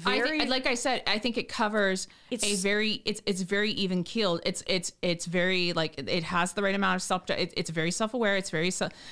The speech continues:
Speaker 1: like, when she's, uh, when Kristen Dunst is trying to make that deal, like, with the cook guy.
Speaker 2: Oh, yeah.
Speaker 1: And she's like, "What? I'm some rich kid, whatever." And he just laughs at her.
Speaker 2: The way
Speaker 1: It's
Speaker 2: that
Speaker 1: just
Speaker 2: she's
Speaker 1: like,
Speaker 2: got, she mimics his body language. They're both leaning against
Speaker 1: you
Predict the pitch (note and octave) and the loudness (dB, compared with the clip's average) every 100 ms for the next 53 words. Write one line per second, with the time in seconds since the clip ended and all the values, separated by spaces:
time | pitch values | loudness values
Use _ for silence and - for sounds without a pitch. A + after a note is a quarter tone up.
0 | - A3 A#3 A#3 - D4+ D#4 - - - | -4 0 2 0 0 0 0 -4 -10 -20
1 | - _ - F3+ E3 D#3+ F3+ F3+ B3 B3 | -20 _ 0 2 2 2 0 0 -2 -2
2 | B3 G3+ G3+ - F#3 - F#3 F#3+ F#3 F3 | 0 0 -2 -4 -6 0 0 2 0 0
3 | F3+ E3+ E3+ F3 E3+ E3 E3+ E3+ E3+ D#3+ | 0 0 2 2 2 0 -2 -2 -2 -2
4 | F#3 - F#3 E3+ D#3 D#3+ - - G#3+ F#3 | -6 -2 0 2 2 -2 -8 -8 -2 0
5 | F3+ A#3 - - A#3 A#3+ A3 C4+ A3 G3+ | 2 2 2 2 0 0 2 2 2 2
6 | G3 G3 A3 G3+ G3+ - A3+ F#3+ F#3+ F#3+ | 0 -2 0 0 0 -2 0 2 2 2
7 | G3 F3+ F#3+ G3+ F3 E3 F3 F#3+ - E3 | 2 2 2 0 0 2 2 2 0 2
8 | F3 C#4 C4+ C#4 C#4 D4 D#4 C4+ C#4 B3+ | 2 2 2 2 0 2 2 2 2 2
9 | - C4 A#3+ A#3 A#3 C4+ G#3+ G3 F#3 F#3 | 0 2 2 2 0 -2 0 2 4 4
10 | F#3 F#3+ G3 F#3+ G3 G3 F#3+ G3 F#3 F#3+ | 2 2 2 0 2 2 2 0 0 0
11 | F#3 A#3+ | 0 2